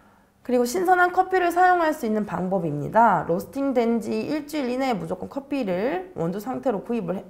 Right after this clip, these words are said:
그 커피 상태의 원두를 구입해줘야 되고 구입한 커피의 원두는 가능한 빨리 소비해 주시-, 해주시는 것이 좋습니다. 그리고 커피의 원두를 밀폐 상태로 어둡고 서늘하고 햇빛이 안 드는 곳에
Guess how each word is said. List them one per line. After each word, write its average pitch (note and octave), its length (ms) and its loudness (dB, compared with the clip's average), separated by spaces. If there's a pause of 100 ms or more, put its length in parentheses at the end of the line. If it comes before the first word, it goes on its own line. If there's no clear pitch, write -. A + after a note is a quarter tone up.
(380)
그 F3 380 -4
커피 - 240 -10
상태의 A#3+ 360 -2
원두를 D#3+ 380 -4
구입해줘야 F#3+ 560 -4
되고 C#4 380 -4 (300)
구입한 C#4 640 2
커피의 D4+ 340 -2
원두는 F#3 640 -2
가능한 G3 500 -4
빨리 D#4 460 2
소비해 A3 420 -6
주시-, - 340 -14 (140)
해주시는 A3+ 420 -6
것이 C#3+ 200 -10
좋습니다. - 540 -14 (400)
그리고 F#3 640 -4 (300)
커피의 F4 320 2
원두를 A3 440 2
밀폐 A#3+ 340 -2
상태로 C4 520 -2
어둡고 - 640 -2
서늘하고 B3+ 800 0
햇빛이 D4 360 -8
안 E3+ 180 -4
드는 A3 220 -4
곳에 E3+ 220 -10